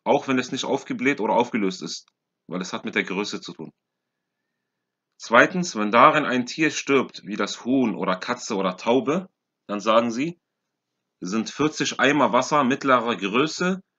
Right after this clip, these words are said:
zur Reinigung des Brus-, des Brunnen herauszuholen. Zur Reinigung des Brunnen herauszuholen. Drittens, wenn darin ein Tier stirbt, wie ein Vogel oder eine Maus,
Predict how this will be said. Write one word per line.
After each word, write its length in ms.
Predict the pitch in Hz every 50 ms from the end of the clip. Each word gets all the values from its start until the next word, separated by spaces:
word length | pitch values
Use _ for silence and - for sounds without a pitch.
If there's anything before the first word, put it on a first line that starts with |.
| _ _ _ _
zur 200 | - 113 104 104
Reinigung 440 | 117 127 139 143 131 117 123 120 110
des 160 | 110 - -
Brus-, 340 | 101 104 127 120 92 92 95
des 160 | 107 104 -
Brunnen 320 | - 95 123 139 151 139
herauszuholen. 640 | 120 110 95 101 110 107 - - 92 92 82 78 - _ _ _ _ _ _ _ _ _ _ _ _ _ _ _ _ -
Zur 160 | - 101 87
Reinigung 440 | 98 107 117 123 120 120 135 156 165 - _ _ _ _ _ _ _ _ _ _ _ _ _ -
des 200 | 101 98 - -
Brunnen 400 | 95 104 120 127 135 139 98 - - -
herauszuholen. 760 | 107 98 92 92 101 101 - - - 92 92 85 78 76 - _ _ _ _ _ _ _ _ _ _ _ _ _ _ _ _ _ _ _ _ _ _ _ _ _ _ _ _ _ _ _ _ _ _ _ _ _ _ _ _ _ _ _ _ _ _ _ _ _ _ _ _ _ _ _ _ _ _ _ _ _ _ _ _ _ _ _ _ _ _ _ _ _ _ _ _ _ _ _ _ _ _ _ _ _ _ _ _ _ _ _ _ _ _ _ _ _ _ _ _ _
Drittens, 520 | - 95 131 147 - 190 190 185 185 - 104
wenn 140 | 117 120 -
darin 280 | 135 143 147 147 135
ein 180 | 123 131 123 127
Tier 240 | - - 175 175 170
stirbt, 300 | - - - 113 98 110
wie 140 | 120 120
ein 120 | 104 117 117
Vogel 600 | 117 - - 143 156 156 143 127 123 110 101 -
oder 200 | 87 107 110 98
eine 160 | 104 107 104
Maus, 640 | 104 107 107 123 117 101 - - - - - -